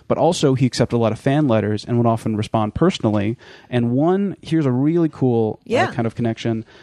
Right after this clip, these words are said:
Speaker 1: Uh, one of his most, uh, prolific correspondence was with Robert Bloch.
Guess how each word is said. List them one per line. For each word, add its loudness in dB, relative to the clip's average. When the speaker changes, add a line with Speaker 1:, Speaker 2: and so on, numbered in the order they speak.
Speaker 1:
Uh, 2
one 0
of -2
his 0
most, 0
uh, 2
prolific 0
correspondence 2
was 0
with 0
Robert -2
Bloch. -2